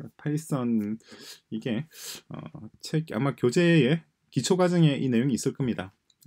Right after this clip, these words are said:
이 교재, 이 책과 이 책, 이 두 책에 다 아마 이 포함되어 있을 거예요. 어, 관련되는 부분들을 한번 오토메이트 더 보링 스탑 이 책 있죠? 이 책에서, 어,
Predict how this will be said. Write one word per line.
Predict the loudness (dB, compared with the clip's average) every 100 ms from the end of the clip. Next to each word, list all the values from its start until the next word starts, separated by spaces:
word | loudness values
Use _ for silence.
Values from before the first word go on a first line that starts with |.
| -20 -20 -18 -16
이 | -12
교재, | -8 -8 -4 -4 -4 -10 -20 -20 -6
이 | -6
책과 | 0 0 0 0 2 2 -4
이 | -8 -8
책, | -2 -2 -2 _ _ -10
이 | -10 _
두 | 0 2 2
책에 | 2 2 2 0 _ _ 2 4 4 0 -8 _ _ _
다 | 4 6 6
아마 | 4 0 0 -4 -6
이 | -6 -6 _ _
포함되어 | 2 4 2
있을 | 0 -4
거예요. | -2 0 0 -4 _ _ -20 -20 _
어, | -12 -2
관련되는 | 4 6 8 8
부분들을 | 4 4 2 2 -2 -4
한번 | -4 -2 -4 -4
오토메이트 | -6 0 0 0 2 0 2 -2 -2 -4
더 | -8
보링 | 4 6 6
스탑 | 2 -4 -6 -6
이 | -6
책 | -2 -4
있죠? | -2 -4 -4
이 | -10 -8
책에서, | -2 4 6 6 6 6 4 4 2 0 -2 0 0 -4 _ _ _
어, | -14 -12 -16